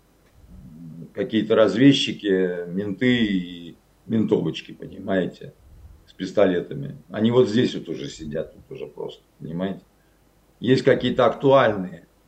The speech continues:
вещи, о которых мы упорно не ха-, вот там полтора года идёт, э, специальная военная операция на Украине.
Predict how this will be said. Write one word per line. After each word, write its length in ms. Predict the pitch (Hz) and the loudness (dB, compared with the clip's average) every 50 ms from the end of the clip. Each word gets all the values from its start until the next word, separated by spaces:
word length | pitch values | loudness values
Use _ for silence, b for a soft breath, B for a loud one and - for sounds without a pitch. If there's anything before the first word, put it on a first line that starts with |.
| _ _ _ | _ _ _
вещи, 680 | 95 110 135 151 165 160 - - - 110 95 - - - - - - - _ _ _ _ _ _ _ _ _ _ _ _ _ _ _ _ _ _ _ _ _ _ _ - | 2 6 8 8 8 8 4 -2 -6 -10 -12 -14 -16 -18 -20 -20 -20 -20 _ _ _ _ _ _ _ _ _ _ _ _ _ _ _ _ _ _ _ _ _ _ _ -10
о 100 | 95 92 | -4 2
которых 500 | 113 110 107 - 147 151 135 135 90 95 | 2 2 4 6 6 6 6 4 2 0
мы 220 | 110 117 117 110 | 0 2 2 0
упорно 380 | - - 127 139 127 113 120 113 | 0 4 4 4 4 4 0 -2
не 120 | 110 101 | -4 -4
ха-, 220 | - - 110 110 | -2 -2 -2 0
вот 240 | 107 113 - - - | 0 -2 -6 -4 -2
там 240 | 117 104 101 90 - | -2 -2 -2 -4 -8
полтора 720 | - - 101 - - 123 127 127 127 120 - - - - - _ _ _ - | -8 -8 -4 2 6 8 8 8 8 6 4 0 -6 -12 -20 _ _ _ -8
года 440 | - 107 127 131 - 78 101 104 95 | 2 4 4 4 6 4 2 2 2
идёт, 340 | 85 104 104 - - - - | 2 2 0 0 -2 -8 -10
э, 320 | 95 92 95 - 85 - - - 85 85 82 - - - - - - - - _ _ _ _ - | -8 -8 -8 -8 -10 -12 -18 -20 -20 -20 -20 -20 -20 -20 -20 -20 -20 -20 -20 _ _ _ _ -20
специальная 580 | _ _ - 98 - - 127 120 110 110 107 101 | _ _ -6 -6 2 4 4 6 6 4 4 6
военная 400 | 104 110 113 110 107 104 104 107 | 6 6 6 6 4 0 -2 -2
операция 540 | 101 - 127 127 135 139 139 139 - 113 101 | -2 2 4 6 8 8 6 6 2 -6 -6
на 140 | 98 101 98 | -6 -6 -6
Украине. 580 | 92 - 98 101 104 101 95 92 85 85 80 | -8 -2 2 2 4 4 2 0 -4 -8 -14